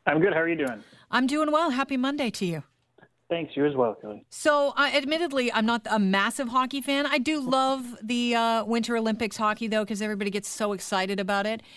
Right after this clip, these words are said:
Speaker 2: You know, I get
Speaker 1: Mm-hmm.
Speaker 2: into the playoffs and everything as well. So I was interested, uh, to read your article this morning. Why doesn't the league want its players in the Olympics?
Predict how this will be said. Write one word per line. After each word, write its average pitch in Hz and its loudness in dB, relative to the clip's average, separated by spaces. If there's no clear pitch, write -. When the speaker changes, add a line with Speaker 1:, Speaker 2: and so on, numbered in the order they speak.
Speaker 2:
You 359 -2
know, 254 4
I 220 4
get 226 2
Speaker 1:
Mm-hmm. - 2
Speaker 2:
into 190 0
the 175 0
playoffs 170 0
and 180 2
everything 175 0
as 165 -4
well. 208 4
So 208 0
I 196 4
was 202 0
interested, 233 0
uh, 190 4
to 190 2
read 190 2
your 180 4
article 180 2
this 170 -4
morning. 175 2
Why 254 -2
doesn't 392 0
the 285 2
league 254 2
want 220 2
its 190 -4
players 202 2
in 190 2
the 196 4
Olympics? - -6